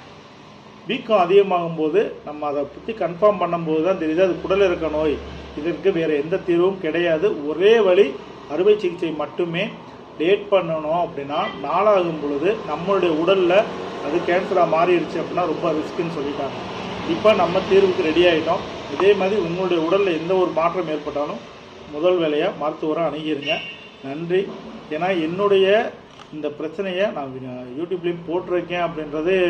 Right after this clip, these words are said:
எதுக்காகனா எல்லாரும் தெரிஞ்சுக்கணுன்றதுக்காண்டி தான். நிறைய பேர் இந்த மாதிரி விஷயங்களை சொல்றது சங்கடப்படுவாங்க.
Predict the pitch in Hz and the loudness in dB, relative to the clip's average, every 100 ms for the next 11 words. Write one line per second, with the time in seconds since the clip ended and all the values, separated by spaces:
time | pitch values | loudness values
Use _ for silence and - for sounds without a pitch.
0 | 160 147 143 175 175 180 165 208 156 156 | 2 2 0 0 2 2 2 -2 -2 -2
1 | 175 147 156 180 180 170 151 156 147 143 | -2 -2 -4 0 0 0 -2 -2 -2 -4
2 | 139 160 - - - - - - 185 185 | -2 -4 -6 -10 -12 -12 -12 -10 -6 0
3 | 190 185 180 156 - 214 196 - 180 190 | 0 0 -2 -4 0 2 2 0 0 2
4 | 185 - - 202 180 165 156 156 | 2 0 4 4 4 2 2 2